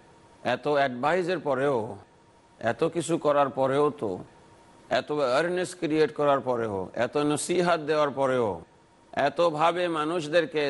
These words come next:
জিনা থেকে ফিরে থাকতে বলার পরেও হয়তো কোনো মানুষ মানবিক দুর্বলতার কারণে অথবা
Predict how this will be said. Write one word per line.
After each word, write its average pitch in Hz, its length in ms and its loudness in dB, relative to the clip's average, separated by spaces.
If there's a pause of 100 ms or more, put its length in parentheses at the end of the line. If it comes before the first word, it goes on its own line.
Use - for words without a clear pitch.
(100)
জিনা 147 220 0 (100)
থেকে 165 180 -2 (100)
ফিরে 156 280 2
থাকতে 151 260 -2 (120)
বলার 143 340 4
পরেও 139 360 2
হয়তো 135 220 -2 (120)
কোনো 147 180 0 (140)
মানুষ 143 320 0 (1000)
মানবিক 151 480 2
দুর্বলতার 151 680 2
কারণে 143 340 2 (200)
অথবা 139 260 0